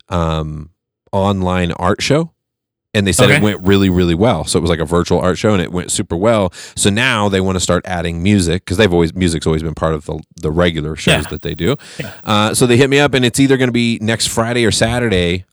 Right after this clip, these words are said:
Speaker 1: I'm gonna, I'm gonna send 'em a yes. I haven't <laughs> replied to 'em. I'm all talking about it on the podcast. I haven't even emailed her back yet.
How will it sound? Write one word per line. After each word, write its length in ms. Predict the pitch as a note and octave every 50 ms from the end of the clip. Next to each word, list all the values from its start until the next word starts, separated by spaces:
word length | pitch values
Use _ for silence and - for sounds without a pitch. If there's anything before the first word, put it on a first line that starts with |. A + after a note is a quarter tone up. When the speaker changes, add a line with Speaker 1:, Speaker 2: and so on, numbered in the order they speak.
| -
Speaker 1:
I'm 160 | G2+ G#2 A2 A2+
gonna, 260 | A#2 G#2 F2 E2+ - -
I'm 160 | G2+ G2 G#2
gonna 180 | G2+ A2 G2 F2
send 200 | - - F#2+ F2+
'em 80 | E2
a 20 | D#2+
yes. 260 | E2 E2+ E2 D#2+ -
I 60 | E2+
haven't 180 | F2 F2+ F2+ -
<laughs> 80 | E2 F#2
replied 280 | - - - B2 A2+
to 120 | - - A2
'em. 100 | F#2+ E2+
I'm 100 | E2 E2+
all 80 | D#2+ D#2
talking 260 | - E2 D2+ - D#2+
about 120 | D#2 D#2+
it 40 | D#2 D#2
on 40 |
the 60 | D#2+ D#2
podcast. 340 | E2 D#2+ D#2 - - D#2+
I 60 | E2+ E2
haven't 160 | D#2+ D#2+ D#2+
even 160 | D#2+ D#2+ C2
emailed 260 | C#2+ D#2+ D#2+ D#2+ D#2
her 80 | D2+ D2
back 260 | D2+ D#2+ D#2+ - -
yet. 180 | - D#2 D2+